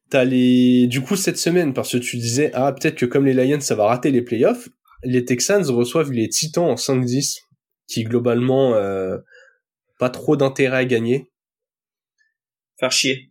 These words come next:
Speaker 1: Ouais, ouais, ouais,
Speaker 2: Ouais.
Speaker 1: faire chier,
Speaker 2: Dans
Speaker 1: ça,
Speaker 2: la
Speaker 1: t'inquiète.
Speaker 2: division, dans la division, il y a, hein, ça, c'est, j'ai aucun doute. Il y a, t'as un autre intérêt à gagner, euh, pour, euh, pour, comment dire, pour les Titans. Est-ce que Will Levis sera là ou pas ?
Speaker 1: Pas sûr.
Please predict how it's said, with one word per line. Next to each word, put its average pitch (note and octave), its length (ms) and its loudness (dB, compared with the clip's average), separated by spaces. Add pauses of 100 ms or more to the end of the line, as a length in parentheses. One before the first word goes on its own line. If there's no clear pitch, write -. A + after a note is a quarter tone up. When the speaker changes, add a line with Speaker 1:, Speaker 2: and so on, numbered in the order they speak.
(520)
Speaker 1:
Ouais, D3+ 300 6
ouais, E3 160 4
ouais, D#3 140 6
Speaker 2:
Ouais. A#2 80 2
Speaker 1:
faire A#2+ 120 0
chier, D#3+ 240 0
Speaker 2:
Dans D#3 60 2
Speaker 1:
ça, D3 180 2
Speaker 2:
la C#3 140 8
Speaker 1:
t'inquiète. C#3 180 -2
Speaker 2:
division, D3+ 440 0
dans D3+ 160 2
la D3+ 140 4
division, C#3+ 680 -4
il C3 120 -2
y D3 60 0
a, C#3 100 0
hein, A#2+ 180 -8
ça, B2+ 200 -2
c'est, A2+ 340 -2
j'ai A2 140 -4
aucun B2+ 280 0
doute. C#3+ 180 -2 (300)
Il B2+ 80 0
y C3 40 4
a, C3 100 2 (180)
t'as A#2+ 140 2
un C3 80 -2
autre D3 180 -4
intérêt C#3+ 320 0
à C3+ 60 0
gagner, C3+ 520 -6 (100)
euh, A#2+ 120 -4 (140)
pour, A2+ 320 -2
euh, - 760 -6 (320)
pour, - 120 -14
comment A2+ 200 -6
dire, A2+ 180 -4
pour A#2 120 0
les A#2 80 0
Titans. B2 340 -6 (520)
Est-ce - 120 -2
que A3 80 -8
Will F3+ 220 0
Levis E3+ 220 0
sera - 240 -2
là E3+ 120 2
ou E3+ 80 0
pas ? B2+ 260 -8 (460)
Speaker 1:
Pas A#2 100 -2
sûr. - 260 -8